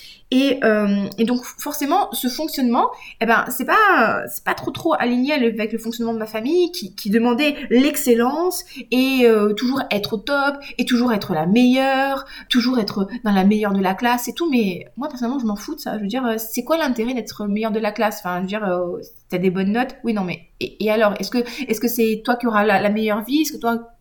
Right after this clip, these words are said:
qui auras, qui aura le plus de fun ? Est-ce que c'est toi qui seras la plus heureuse parce que t'as eu, euh, je sais pas moi, dix-sept de moyenne en maths ?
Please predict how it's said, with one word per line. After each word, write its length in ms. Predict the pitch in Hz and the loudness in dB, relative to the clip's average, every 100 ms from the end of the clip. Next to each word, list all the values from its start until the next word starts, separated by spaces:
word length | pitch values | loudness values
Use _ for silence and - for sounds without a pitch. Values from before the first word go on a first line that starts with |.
| _ - | _ -6
qui 80 | |
auras, 200 | 220 220 220 - - | 0 2 0 -8 -2
qui 120 | 240 | 2
aura 140 | 220 | 4
le 100 | 202 196 | 2 2
plus 200 | 262 220 | 2 4
de 120 | 233 | 0
fun ? 240 | 254 311 | 2 0
Est-ce 140 | 339 247 | 0 -4
que 40 | |
c'est 120 | 240 | -4
toi 120 | 233 233 - | -4 -4 -8
qui 100 | - | -12
seras 160 | - 233 | -4 0
la 120 | 202 | 0
plus 280 | - 254 233 | 2 2 4
heureuse 280 | 240 277 269 | 2 0 0
parce 160 | 196 | -2
que 80 | 233 | -2
t'as 160 | 220 214 | -2 0
eu, 220 | 233 220 | 4 4
euh, 100 | 202 - - | 2 0 -6
je 100 | 208 | -4
sais 100 | 226 | 6
pas 180 | 226 | 6
moi, 400 | 208 185 180 185 | 6 2 2 2
dix-sept 300 | 185 190 233 | 0 2 2
de 80 | 202 | 0
moyenne 220 | 202 214 - | -2 -6 -4
en 120 | 196 | -2
maths ? 200 | 254 | -2